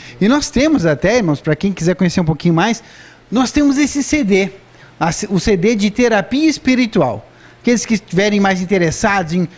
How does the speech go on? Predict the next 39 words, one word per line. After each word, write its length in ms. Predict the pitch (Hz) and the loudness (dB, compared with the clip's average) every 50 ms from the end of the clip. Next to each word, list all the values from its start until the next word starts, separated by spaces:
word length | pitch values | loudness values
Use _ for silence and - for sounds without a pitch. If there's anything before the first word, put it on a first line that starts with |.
| - - - | -20 -14 -6
buscar 440 | 170 190 190 - - 285 247 247 233 | -2 -2 -2 0 -2 -2 0 2 2
mais 280 | 233 240 247 254 233 - | 2 2 2 0 0 -2
sobre 280 | - 240 220 196 185 | 0 -2 0 2 2
o 100 | 180 180 | 2 2
assunto, 580 | 175 165 - - - 233 247 247 220 214 226 208 - - - 147 - | 2 0 -2 -2 -2 0 0 0 0 -2 -4 -6 -8 -12 -18 -8 -4
não 420 | 156 190 254 294 294 277 262 226 | -2 0 0 0 0 0 0 0
deixe 520 | 180 190 277 320 320 294 233 - - 226 | 0 0 2 2 2 0 0 0 -2 -2
de 100 | 185 175 | -2 -2
se 140 | 165 - 254 | -4 -2 -2
alimentar 640 | 240 233 220 208 202 190 185 151 - 208 226 233 208 | 0 2 2 2 2 0 0 0 0 0 0 0 -2
desse 260 | 190 190 - - 190 | -2 -4 -2 0 0
material 500 | 190 180 160 - 160 151 165 175 196 - - - - - | 0 0 0 0 0 0 2 0 0 -2 -6 -20 -20 -10
que 120 | - 226 208 | -6 -6 -4
fala 300 | - 247 240 247 247 233 | -2 0 0 0 0 -2
sobre 220 | - 226 208 226 | -2 -2 -2 -2
a 60 | 214 | -2
terapia 520 | 220 226 214 208 214 202 - 233 247 262 262 | 0 0 0 0 0 -2 -2 -4 -2 -2 -2
espiritual, 840 | 233 - - - 233 208 233 214 - 214 180 170 170 180 170 - - - - - | -2 -4 -2 -2 0 0 0 0 0 2 2 2 2 0 -2 -4 -10 -20 -16 -6
como 220 | - 254 254 220 208 | -2 0 2 2 2
o 60 | 185 | 0
senhor 200 | - - 196 170 | 0 -2 -4 -4
quer 220 | - - 196 190 | -2 -2 0 0
na 100 | 185 175 | 0 0
casa 280 | 160 - 170 147 156 147 | 0 -2 -2 -2 -2 -2
dele, 400 | 131 147 170 180 180 170 165 147 - - - - - - - | 0 0 0 2 2 0 0 -2 -4 -12 -20 -20 -20 -14 -4
como 220 | - 254 240 233 | -2 0 2 2
o 20 | 208 | 0
senhor 220 | - 220 208 180 | 0 -2 -2 -2
quer 160 | - 214 202 | 0 0 2
os 160 | 196 175 147 | 2 2 2
vasos 340 | 147 175 185 185 175 156 - | 0 0 0 0 0 -2 -4
que 140 | - 170 143 | -4 -4 0
dão 160 | 135 160 214 | 0 0 -2
terapia, 680 | 214 - 262 262 262 262 - 220 214 220 226 226 214 175 - - - - _ _ _ - _ _ - - - | 0 0 0 0 0 -2 -2 -2 0 0 2 0 -2 -4 -8 -14 -20 -20 _ _ _ -20 _ _ -20 -14 -4
como 240 | - 208 214 220 220 | -2 0 0 2 0
o 20 | 190 | 0
senhor 220 | - - 208 185 | 0 -2 -4 -4
faz 280 | - - 190 185 180 - | -2 -2 -2 -2 -2 -2
pra 300 | - 190 180 165 147 | -2 0 0 0 -2